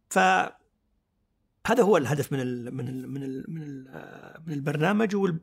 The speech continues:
آه، يعني إجابة عن سؤالك، في، في نهاية المطاف إحنا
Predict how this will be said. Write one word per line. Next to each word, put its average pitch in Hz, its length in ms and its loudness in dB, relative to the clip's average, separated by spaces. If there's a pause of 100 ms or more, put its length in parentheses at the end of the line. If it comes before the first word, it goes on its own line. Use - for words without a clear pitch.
(100)
آه، - 480 -4 (720)
يعني 160 400 -2
إجابة 180 320 2
عن 165 80 2
سؤالك، 208 480 -2 (380)
في، - 380 2
في 202 180 -2
نهاية 170 400 2
المطاف 151 720 0
إحنا 175 320 -4